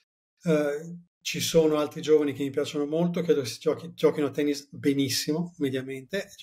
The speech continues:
Certo, un tennis diverso da quello degli anni ottanta sicuramente, anche in parte da quello degli anni novanta, non si può più scendere a rete come si faceva allora, gli,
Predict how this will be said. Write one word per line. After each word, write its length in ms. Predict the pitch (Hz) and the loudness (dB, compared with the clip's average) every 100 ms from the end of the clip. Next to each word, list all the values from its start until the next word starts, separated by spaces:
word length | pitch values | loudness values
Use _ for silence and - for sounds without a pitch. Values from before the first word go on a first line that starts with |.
| - | -6
Certo, 320 | - 165 - | 0 0 -2
un 80 | 117 | -6
tennis 260 | 113 156 131 | 2 2 2
diverso 400 | 143 151 147 - | 4 4 2 -2
da 100 | 135 | -4
quello 500 | - 143 139 139 120 - _ | 4 4 4 -2 -2 -18 _
degli 220 | 139 135 | -4 -2
anni 180 | 143 139 | 0 0
ottanta 600 | 135 113 147 143 135 135 | -2 0 0 -2 -4 -10
sicuramente, 680 | - - 117 135 147 170 170 | -10 -6 -2 0 2 2 2
anche 220 | 135 120 | 0 -2
in 40 | 123 | -8
parte 240 | 139 143 | -6 -6
da 120 | 131 | -6
quello 180 | 139 135 | -4 -4
degli 140 | 139 | -4
anni 160 | 139 135 | -6 -2
novanta, 500 | 151 170 180 175 180 | 0 4 2 2 0
non 160 | 151 131 | 0 0
si 140 | - | -4
può 140 | 170 - | -2 -4
più 300 | - 143 127 - - | 0 0 -2 -6 -16
scendere 380 | - - 139 139 | -8 -2 0 0
a 60 | 139 | 0
rete 260 | 139 143 | -2 -2
come 140 | - 131 | -6 -4
si 120 | - | -4
faceva 300 | 117 - - | -4 -4 0
allora, 640 | 156 170 175 170 165 156 | 2 6 6 6 4 2
gli, 280 | 143 139 131 | 0 -4 -10